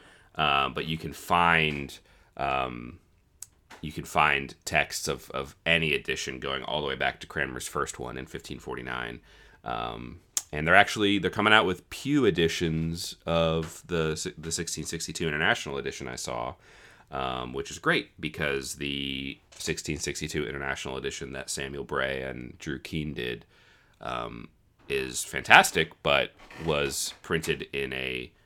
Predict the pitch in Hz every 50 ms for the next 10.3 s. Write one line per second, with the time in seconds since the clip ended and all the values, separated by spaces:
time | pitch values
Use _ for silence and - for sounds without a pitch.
0 | _ _ _ _ - 71 67 67 69 67 62 - - - - - - - - -
1 | - - 69 67 - - - - - - - 73 69 69 - - 67 60 - -
2 | - - - - 69 64 65 65 65 64 64 - _ - _ _ _ _ - -
3 | - - - 71 71 - - - - - - - 80 69 64 - - 71 69 73
4 | 78 80 82 82 82 82 82 - - _ _ - - - _ _ _ - - 85
5 | 82 80 76 71 - - 85 87 87 90 92 104 107 - - - - - - -
6 | - - _ - 80 80 76 71 69 67 67 65 - - 87 82 - 80 76 69
7 | - 95 87 87 - - 80 73 - - 85 80 82 82 92 90 76 73 67 69
8 | 69 - - - 73 69 65 - - 67 69 69 69 - - 76 73 - - -
9 | 62 62 67 73 76 87 98 - - 80 - 69 - - 71 65 65 62 - -
10 | 62 62 - - -